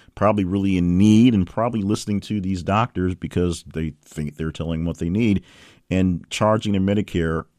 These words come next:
for money that they don't need and for stuff they don't need, including braces. Although Brace Yourself as a name of operation is one of the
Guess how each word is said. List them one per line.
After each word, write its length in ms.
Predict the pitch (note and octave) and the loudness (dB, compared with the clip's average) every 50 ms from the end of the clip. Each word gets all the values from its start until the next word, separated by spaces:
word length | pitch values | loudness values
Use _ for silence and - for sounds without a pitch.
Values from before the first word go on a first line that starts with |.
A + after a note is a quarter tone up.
| _ _ _ - | _ _ _ -20
for 420 | - - F#2+ E2 D#2+ D#2 D#2+ - - - | -12 -8 -6 -4 -4 -4 -4 -6 -6 -4
money 320 | E2+ F2 E2 E2 E2 E2 | -2 -2 0 0 -2 -2
that 260 | D2+ D#2 D2 - _ | -2 -4 -6 -6 _
they 120 | - D#2+ D2 | -8 -8 -6
don't 280 | - E2+ E2+ E2+ - - | -6 -8 -8 -8 -8 -8
need 280 | D#2 D#2 D#2+ F2 E2+ | -6 -4 -4 -4 -4
and 100 | E2+ D#2+ | -4 -6
for 140 | - - - | -8 -10 -12
stuff 260 | - - F#2+ E2+ - | -10 -8 -8 -8 -8
they 100 | - E2 | -8 -8
don't 220 | D#2 F2+ E2+ - - | -8 -8 -8 -6 -6
need, 200 | E2+ F2 D#2+ - | -6 -6 -6 -6
including 300 | - - F2+ F2+ E2 D2 | -8 -6 -4 -4 -2 -2
braces. 440 | E2+ F2+ F#2 - - C2+ - - - - - - - - - - _ - _ | -2 -2 -2 -2 -4 -8 -10 -12 -16 -20 -20 -20 -20 -20 -20 -20 _ -6 _
Although 400 | - F#2 F#2+ F2+ F#2+ F2+ F2+ F#2 | 2 2 4 4 4 2 2 2
Brace 400 | C#2 C#2+ D#2+ G#2 G#2 G#2+ - - | 0 0 2 2 2 2 2 -2
Yourself 420 | F#2 F2 - - G#2 F#2+ F#2+ - F2 | -6 -8 -4 -2 0 0 0 0 -2
as 160 | F2 D#2+ D2+ | -4 -4 -4
a 40 | E2 | -4
name 200 | F2 E2+ E2 D#2+ | -2 -2 -2 -2
of 80 | D#2 | -4
operation 560 | D#2 - E2 E2 F2 F#2+ F#2 - E2+ E2 E2 - | -4 -4 -4 -2 0 0 -2 -2 -4 -6 -4 -4
is 260 | F2 F2 F2 E2+ - | -4 -4 -4 -6 -6
one 160 | D#2 E2+ E2 | -6 -6 -4
of 100 | D#2+ D#2+ | -4 -4
the 160 | D#2+ E2+ E2 | -4 -4 -6